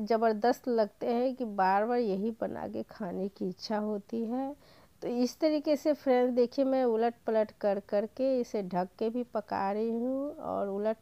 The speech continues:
पुलट कर करके इसके कलर चेंज होने तक इसे फ्राई भी कर रही हूँ। और इसे फ्रेंड दाल, चावल, रोटी किसी के साथ भी आप खा सकते हैं, पूरी पराठा के साथ भी खा सकते हैं।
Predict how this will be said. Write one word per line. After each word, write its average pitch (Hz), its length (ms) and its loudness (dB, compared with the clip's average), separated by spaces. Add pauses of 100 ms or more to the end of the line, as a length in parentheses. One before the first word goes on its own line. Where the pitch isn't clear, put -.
पुलट 190 280 -4
कर 196 360 -6
करके 247 400 -4
इसके 240 220 -8
कलर 226 400 -4 (440)
चेंज 302 320 4
होने 254 260 4
तक 269 280 -2
इसे 269 280 -2
फ्राई 208 440 -2
भी 240 140 0
कर 214 260 0
रही 208 260 -2
हूँ। 277 240 -2 (1200)
और 208 160 4
इसे 226 300 0
फ्रेंड 262 420 2
दाल, 220 320 8
चावल, 226 540 4
रोटी 233 440 -2
किसी 254 320 -6
के 311 140 0
साथ 208 260 4 (120)
भी 247 120 0
आप 202 320 0
खा 208 200 -6
सकते - 400 -10
हैं, 247 180 -2 (100)
पूरी 226 200 -2
पराठा 202 440 -2
के 214 160 -6
साथ 196 240 -6 (100)
भी 262 100 -2
खा 233 220 -2
सकते 233 380 -6
हैं। 254 200 0